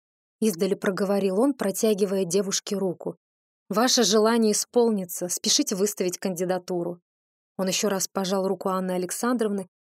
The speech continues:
и тихим голосом добавил: «Эх, если бы мне с плеч долой лет десять-пятнадцать, не отстал бы я от вас. Вспомянул бы старину,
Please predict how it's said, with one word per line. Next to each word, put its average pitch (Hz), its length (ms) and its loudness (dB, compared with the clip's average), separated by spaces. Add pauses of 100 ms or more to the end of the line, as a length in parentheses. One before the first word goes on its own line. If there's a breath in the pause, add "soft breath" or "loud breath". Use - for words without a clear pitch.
и 202 80 -2
тихим 190 340 -4
голосом 190 460 -2
добавил: 170 540 -4 (320)
«Эх, - 440 -8 (540)
если 220 320 0
бы 208 160 2
мне 214 340 2
с - 120 -6
плеч 214 340 0
долой 202 400 2
лет 196 260 0
десять-пятнадцать, 214 1160 -2
не 202 160 0
отстал 202 400 -4
бы 175 140 -2
я 175 120 0
от 170 140 -8
вас. 175 320 -8 (460)
Вспомянул 247 720 2
бы 185 140 -2
старину, 190 680 -2